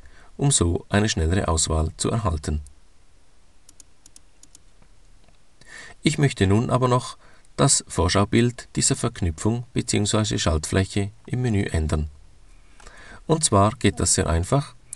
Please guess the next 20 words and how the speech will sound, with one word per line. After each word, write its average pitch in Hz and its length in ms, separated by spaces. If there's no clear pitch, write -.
indem 156 300
ich 113 100
die - 120
Playline 104 560
auf - 180
der 131 160
Timeline 92 380
positioniere, 95 760
und 143 120
zwar 127 180
so 92 220
weit, 131 340
bis 147 220
ein 139 280
Bild 117 420
im 127 140
Vorschaufenster 98 640
zu - 140
sehen 90 240
ist, - 300